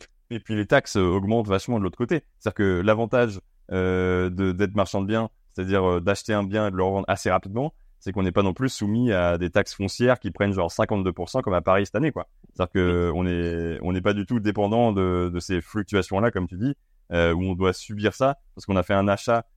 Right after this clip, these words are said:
avec un certain tableau de rentabilité au départ pour faire de l'investissement locatif et au final, on se fait manger par, euh, bah, taxes foncières et tous les autres, euh, impôts qu'on veut bien nous prendre, quoi. Donc, c'est vrai que,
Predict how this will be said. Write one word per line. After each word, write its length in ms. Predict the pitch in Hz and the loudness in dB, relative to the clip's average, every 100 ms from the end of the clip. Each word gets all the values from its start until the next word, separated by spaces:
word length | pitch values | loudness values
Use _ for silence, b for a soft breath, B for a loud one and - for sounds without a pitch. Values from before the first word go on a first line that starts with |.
| - | -6
avec 260 | 90 90 | -2 0
un 100 | 92 | 0
certain 280 | 87 98 107 | 0 -2 -2
tableau 200 | 101 98 | 0 0
de 60 | 95 | -2
rentabilité 380 | 95 92 90 98 | -2 -2 2 2
au 60 | |
départ 360 | 95 90 107 104 | 2 4 6 6
pour 140 | 92 | 2
faire 120 | 95 | -2
de 60 | 92 | 0
l'investissement 380 | 87 90 - 90 | 0 -2 -2 -2
locatif 400 | 87 85 143 80 | -2 -2 -6 -4
et 100 | 85 | -6
au 40 | |
final, 200 | 80 95 | -2 0
on 100 | 104 | 0
se 80 | - | 0
fait 120 | 87 | -2
manger 300 | 90 92 107 | 0 2 0
par, 220 | 98 85 | 2 0
euh, 80 | 85 - - - | 0 -4 -16 -4
bah, 280 | 85 82 80 | 2 2 2
taxes 220 | 92 - | 0 -2
foncières 440 | 95 - 110 104 | -6 0 4 6
et 60 | 90 | 4
tous 140 | - | 0
les 160 | 98 90 | -4 -2
autres, 180 | 104 92 | -2 0
euh, 120 | 85 | 0
impôts 200 | 82 107 | 0 -4
qu'on 140 | 95 | -6
veut 100 | 87 | -6
bien 120 | 82 87 | -4 -4
nous 80 | |
prendre, 220 | 95 127 98 | -2 -4 -4
quoi. 120 | 82 | -6
Donc, 180 | 82 80 | -6 -8
c'est 120 | - | -2
vrai 120 | 92 | 0
que, 160 | 101 85 | 0 -4